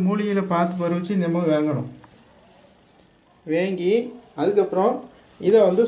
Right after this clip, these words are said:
சுத்தி பண்ணிக்கிடணும். எதை எதை எப்படி எப்படி சுத்தி பண்ணணும் அப்படிங்கிறத பார்த்துக்கிட்டிங்கன்னா இதுல வந்து முக்கியமா சுக்கு மட்டும்தான் வறுக்க வேண்டியிருக்கு.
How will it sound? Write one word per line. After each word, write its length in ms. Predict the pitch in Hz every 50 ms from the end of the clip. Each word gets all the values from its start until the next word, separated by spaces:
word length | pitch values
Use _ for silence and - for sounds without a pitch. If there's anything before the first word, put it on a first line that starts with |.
| -
சுத்தி 200 | 226 - 277 269 208 196
பண்ணிக்கிடணும். 440 | 185 175 156 143 135 123 113 117 - - - - - - _ _ _ _ _ - 165 165
எதை 120 | 190 196 185 180
எதை 100 | 196 208 196
எப்படி 180 | 175 170 196 180
எப்படி 160 | 180 196 190 -
சுத்தி 180 | 175 170 190 180 175
பண்ணணும் 400 | 175 170 165 165 165 165 143 135 135 - - - - - - - _ - -
அப்படிங்கிறத 460 | 139 160 165 165 170 170 170 170 170 170
பார்த்துக்கிட்டிங்கன்னா 560 | 165 156 151 156 156 151 151 151 160 185 196
இதுல 160 | 185 180 180 175 170 170 160 165
வந்து 140 | 170 175 202 196 180
முக்கியமா 420 | 175 - - 226 226 214 220 226 233 233 240 - - - - - - - _ - -
சுக்கு 240 | - 214 - - 285 247
மட்டும்தான் 340 | 240 233 220 220 233 214 185
வறுக்க 180 | 175 180 - 190 180
வேண்டியிருக்கு. 400 | 170 165 160 156 123 - -